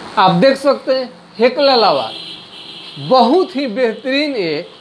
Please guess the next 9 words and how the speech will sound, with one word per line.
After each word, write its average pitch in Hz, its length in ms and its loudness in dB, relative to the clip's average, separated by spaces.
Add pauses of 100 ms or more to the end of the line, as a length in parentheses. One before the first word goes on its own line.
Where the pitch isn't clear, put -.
(140)
medicine 262 500 0
है 160 320 -2 (160)
दांतों 247 440 0
की 240 140 -2
समस्या 247 520 -2
दूर 220 300 -4
करने 190 260 0
के 160 120 -10
लिए। 127 180 -10